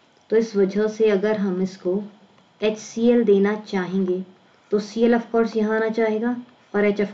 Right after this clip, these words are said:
course यहाँ पे जाना चाहेगा। तो यहाँ पे सीएल आ जाएगा, यहाँ पे सीएल, यहाँ पे सीएल और यहाँ पे एच, एच, एच आ जाएगा।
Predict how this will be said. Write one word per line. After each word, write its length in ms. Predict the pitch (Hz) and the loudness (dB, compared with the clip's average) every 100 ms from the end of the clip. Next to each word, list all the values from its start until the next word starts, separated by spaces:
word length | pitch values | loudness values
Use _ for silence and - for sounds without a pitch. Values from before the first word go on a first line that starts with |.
| 220 | -2
course 200 | 226 214 | -2 0
यहाँ 220 | 185 180 | -2 0
पे 100 | 190 | 0
जाना 280 | 185 170 180 240 - | 0 -2 -2 -4 -6
चाहेगा। 360 | 196 165 160 160 | -6 -6 -6 -8
तो 260 | - 196 196 - _ - | -2 0 -2 -10 _ -2
यहाँ 220 | 190 196 | 0 2
पे 80 | 196 | 0
सीएल 320 | 214 214 214 214 | -2 0 0 2
आ 60 | |
जाएगा, 380 | 196 202 196 196 196 - _ _ | 0 0 0 -4 -10 -20 _ _
यहाँ 200 | 190 185 185 | -4 -2 0
पे 80 | |
सीएल, 380 | 196 208 202 196 - | 0 2 2 2 -2
यहाँ 240 | 185 180 | -6 -4
पे 100 | 180 | -2
सीएल 340 | 196 233 247 233 | -2 0 0 -2
और 160 | 190 180 | -4 -4
यहाँ 240 | 180 180 | -4 -4
पे 80 | 196 - 196 | -4 -4 -4
एच, 340 | 220 - - - - _ _ - | -4 -6 -16 -20 -20 _ _ -6
एच, 480 | 185 190 - - - _ _ - | -4 -4 -8 -20 -20 _ _ -8
एच 220 | 185 175 | -8 -6
आ 60 | 160 | -8
जाएगा। 300 | 160 156 170 | -10 -10 -12